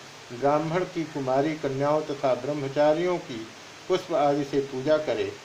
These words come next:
जो इस प्रकार सावधान होकर प्रीतिपूर्वक प्रतिवर्ष पूजन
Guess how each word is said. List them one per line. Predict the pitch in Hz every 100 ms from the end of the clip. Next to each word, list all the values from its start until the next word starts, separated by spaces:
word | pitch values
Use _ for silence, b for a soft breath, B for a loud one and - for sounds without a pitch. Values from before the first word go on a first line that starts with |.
| - - 127
जो | 160
इस | 170 175
प्रकार | - 160 156 139
सावधान | - 135 127 156 165
होकर | 147 143 139 135 -
प्रीतिपूर्वक | 175 170 - 160 143 135 -
प्रतिवर्ष | 156 180 165 156 -
पूजन | - 135 156